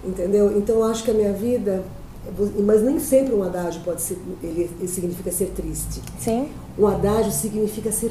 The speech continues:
Speaker 1: denso, ser
Speaker 2: Uhum.
Speaker 1: completo. Porque você tem que ter força,
Speaker 2: Sim.
Speaker 1: equilíbrio,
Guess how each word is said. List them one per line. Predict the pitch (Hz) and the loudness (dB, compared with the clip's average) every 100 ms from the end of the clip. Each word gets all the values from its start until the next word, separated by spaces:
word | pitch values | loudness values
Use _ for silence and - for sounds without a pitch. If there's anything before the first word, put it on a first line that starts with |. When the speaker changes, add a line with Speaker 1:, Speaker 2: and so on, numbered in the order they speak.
| 175 | -2
Speaker 1:
denso, | 180 185 180 - 180 | -2 -2 -4 -6 -8
ser | - 214 | -2 4
Speaker 2:
Uhum. | 262 240 214 202 202 - | 6 6 4 2 0 -4
Speaker 1:
completo. | 202 180 175 185 175 165 165 160 - - | -6 -6 -6 -2 -2 -2 -8 -14 -14 -16
Porque | - - | -6 -2
você | |
tem | 208 202 | 2 2
que | 185 | 2
ter | - 175 | -4 -4
força, | - 214 254 - - 254 - - - | 2 6 6 4 -4 -6 -8 -16 -16
Speaker 2:
Sim. | - 196 180 175 | -14 -12 -10 -10
Speaker 1:
equilíbrio, | - 190 160 208 - 208 208 | -10 -8 -2 -2 2 0 0